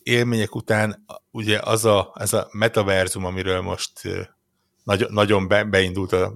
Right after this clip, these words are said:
lelke-, lelkesedése, azt mondom, hogy ne-, ne-, nem itt van a kertek alatt, és nem holnap lesz, és nem jövőre lesz, de azt mondom, hogy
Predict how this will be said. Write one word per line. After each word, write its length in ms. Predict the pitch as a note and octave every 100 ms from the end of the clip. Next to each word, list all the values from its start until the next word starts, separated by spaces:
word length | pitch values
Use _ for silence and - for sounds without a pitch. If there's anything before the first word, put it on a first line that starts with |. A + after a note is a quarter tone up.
| - F#2+
lelke-, 400 | F#2+ F#2 - -
lelkesedése, 920 | F#2+ F2+ - - F#2 F#2+ - G2 - - - _ _
azt 220 | A2+ G#2
mondom, 200 | A2 G2+
hogy 100 | G2 - - - _ _ _ _ _ _
ne-, 120 | B2 -
ne-, 220 | B2+ -
nem 260 | B2+ C3+ C3+
itt 120 | A#2+
van 180 | A#2 G#2+
a 80 | F#2+
kertek 380 | F#2+ F2+ F2+
alatt, 300 | F2+ E2+ -
és 160 | - -
nem 360 | A2 G#2 G2 -
holnap 440 | - F#2+ F2+ E2+
lesz, 200 | - -
és 140 | - -
nem 180 | G#2 G2
jövőre 420 | F#2 F#2 F2+ F2+
lesz, 260 | F#2+ G2 -
de 80 | G2
azt 180 | G#2+
mondom, 220 | G#2+ F#2+ F2
hogy 280 | F#2+ F#2+